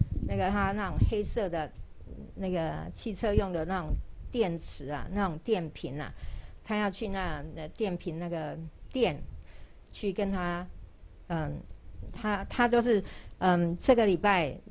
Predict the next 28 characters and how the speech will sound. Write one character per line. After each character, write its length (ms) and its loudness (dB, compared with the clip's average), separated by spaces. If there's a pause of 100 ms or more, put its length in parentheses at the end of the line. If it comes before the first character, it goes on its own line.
(160)
呃， 180 -8
就 160 0
是 500 -2
换 400 2
回 180 2
来 260 2
上 260 0
个 100 4
礼 120 -2
拜， 320 2 (480)
嗯， 160 0
送 240 -2
去 140 -2
充 280 -4
电 240 -2
的 80 -4
啊， 220 -2
这 140 0
个 80 6
礼 100 2
拜 340 -2
就 140 -4
是 160 -6
把 220 -4 (460)
新 260 2
充 240 0
好 140 0
的 220 0